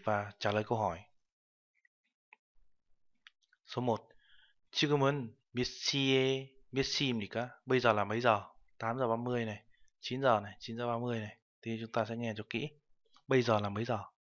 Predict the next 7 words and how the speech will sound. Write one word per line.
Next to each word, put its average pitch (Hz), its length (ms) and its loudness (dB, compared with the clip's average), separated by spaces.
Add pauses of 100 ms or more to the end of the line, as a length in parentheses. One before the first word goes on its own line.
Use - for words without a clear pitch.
(760)
Số 143 140 -2
hai. 135 280 2 (380)
남자가 135 760 6
여자에게 123 960 6 (720)
화를 160 580 6 (540)
내는 139 800 4 (280)
이유는 135 540 0